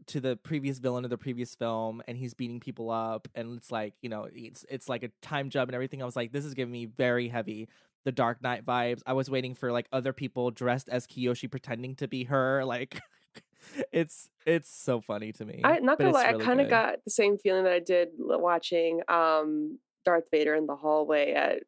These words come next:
Speaker 2: during Rogue One, of him
Speaker 1: Yes.
Speaker 2: just, like, effortlessly. He's just like
Speaker 1: Robert, can we get, can we get that scene, just, just still with that scene,
Speaker 2: <laughs>
Speaker 1: but just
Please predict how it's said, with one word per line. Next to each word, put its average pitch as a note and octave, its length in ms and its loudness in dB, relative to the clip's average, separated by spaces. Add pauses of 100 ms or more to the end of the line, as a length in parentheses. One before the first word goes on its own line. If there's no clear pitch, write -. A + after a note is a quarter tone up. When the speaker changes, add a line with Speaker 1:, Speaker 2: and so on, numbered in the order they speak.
(140)
Speaker 2:
during D#3 320 6
Rogue C3+ 300 2
One, - 340 2
of D#3 140 -2
him F#3+ 100 6
Speaker 1:
Yes. B3 400 6
Speaker 2:
just, E3+ 140 2
like, D#3+ 260 6
effortlessly. F#3 880 4
He's F3+ 340 2
just - 220 -4
like D#3 320 4 (540)
Speaker 1:
Robert, F#3 340 6
can F#3+ 140 -2
we G3+ 100 2
get, G3 320 4
can F3 140 -4
we F3+ 100 0
get F3+ 320 0
that D3+ 260 2
scene, D3+ 300 -8
just, C#3+ 160 -2
just D#3 140 -6
still F#3 140 0
with F#3 100 2
that D#3 120 2
scene, A#3+ 540 2
Speaker 2:
<laughs> - 40 -18
Speaker 1:
but C3+ 280 2
just - 260 -4